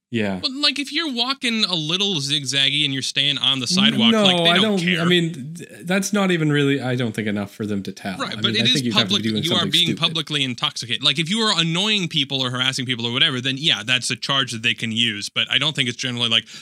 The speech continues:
Speaker 2: they're going around and being like, "Oh, we're gonna get all the people."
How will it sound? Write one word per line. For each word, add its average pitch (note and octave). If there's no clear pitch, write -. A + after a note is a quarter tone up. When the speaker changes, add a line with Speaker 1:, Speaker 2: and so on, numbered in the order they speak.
Speaker 2:
they're C#3
going C3+
around B2
and A#2
being A2+
like, A#2+
"Oh, C3
we're C3+
gonna C#3
get C#3+
all C3+
the B2
people." C3